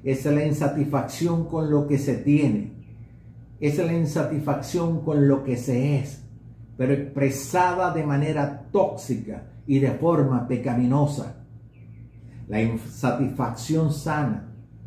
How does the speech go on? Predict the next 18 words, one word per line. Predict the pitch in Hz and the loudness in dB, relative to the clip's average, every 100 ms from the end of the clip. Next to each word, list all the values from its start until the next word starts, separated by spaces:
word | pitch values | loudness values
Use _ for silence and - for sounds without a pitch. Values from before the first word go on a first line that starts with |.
| - - 117 | -18 -14 -2
no | 131 139 | 0 2
conduce | 131 123 123 165 - | 2 4 4 4 2
a | 127 | 0
la | 120 120 | 0 0
codicia, | 117 139 139 117 - - - - - - | 4 4 4 0 -4 -8 -16 -18 -20 -8
conduce | 113 107 135 143 139 | -2 4 4 4 2
al | 120 | 0
trabajo | - 120 131 131 123 | 0 0 2 2 2
honesto | 120 127 - - - - - - | 2 2 0 -8 -12 -14 -20 -10
y | 120 120 | -2 0
a | 113 | 0
la | 107 101 | 0 -4
superación | - 110 107 101 - - 120 104 | -4 -4 -2 -4 -4 -2 0 2
personal. | 104 90 95 90 87 - - - - - - - - - - - - - - - - - - - - - - - 113 - - - - - - - - - - | -2 -6 -8 -8 -10 -12 -16 -18 -18 -18 -18 -18 -18 -20 -20 -20 -18 -18 -18 -20 -18 -18 -18 -18 -18 -18 -18 -18 -18 -20 -18 -18 -16 -18 -18 -18 -18 -18 -2
¿Qué | 262 - | 2 2
fuerza | - 226 233 220 226 202 | 2 2 2 2 2 0
entonces | 165 147 214 202 196 - | 0 2 4 4 2 -2
poderosa | - 165 139 139 165 175 - 165 117 - | 0 2 6 6 4 2 -2 -4 -4 -8